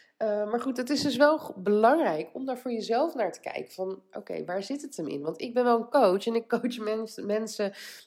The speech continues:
in het vinden van balans en het behouden van balans. Eh, maar ik ben ook een mens en mijn leven is ook niet één stabiele factor die continu gewoon op hetzelfde level verloopt. Daar gebeuren ook continu dingen.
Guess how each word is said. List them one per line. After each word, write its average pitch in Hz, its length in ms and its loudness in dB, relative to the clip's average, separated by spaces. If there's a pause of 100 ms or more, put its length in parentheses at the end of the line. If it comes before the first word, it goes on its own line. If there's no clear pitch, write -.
(120)
in 214 160 2
het 208 140 2
vinden 214 280 4
van 202 180 6
balans 190 560 4
en 190 200 -2
het 180 200 -4
behouden 208 400 4
van 170 180 2
balans. 143 500 0 (440)
Eh, 202 120 0
maar 196 360 2
ik 240 100 -2
ben 233 120 2
ook 285 200 2
een 202 100 2
mens 131 400 0
en 190 100 -4
mijn 214 160 4
leven 233 460 2
is - 240 -6
ook 254 200 2
niet 233 220 -2
één 208 220 2
stabiele 190 420 0
factor 170 560 2
die 165 200 -6
continu 208 420 -6
gewoon 185 340 0
op - 120 -4
hetzelfde 175 460 2
level 180 280 4
verloopt. 127 680 -2 (380)
Daar 190 140 -4
gebeuren 208 340 2
ook 233 240 2
continu 254 480 0
dingen. 190 480 -2